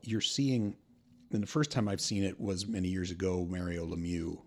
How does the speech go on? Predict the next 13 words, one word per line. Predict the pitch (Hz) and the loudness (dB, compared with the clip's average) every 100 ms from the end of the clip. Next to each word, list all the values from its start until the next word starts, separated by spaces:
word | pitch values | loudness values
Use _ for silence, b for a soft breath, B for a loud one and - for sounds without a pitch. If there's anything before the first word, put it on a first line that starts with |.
| - - | -16 -10
uh, | - - - - | -10 -10 -10 -8
in | - | -6
Pittsburgh. | 95 - - 90 - - | -6 -8 -8 -6 -6 -6
And, | 85 85 - | -6 -8 -10
and, | - 87 92 90 | -10 -8 -8 -8
um, | - - - - _ _ _ _ _ _ _ _ _ _ _ _ | -10 -10 -12 -14 _ _ _ _ _ _ _ _ _ _ _ _
there've | 127 120 - | 4 4 6
been, | 135 117 - - | 6 6 2 -6
through | - 143 | 0 2
the | 110 | 4
years, | 104 107 107 - | 2 2 2 0
there | 98 | -2
are | 90 85 | -2 -4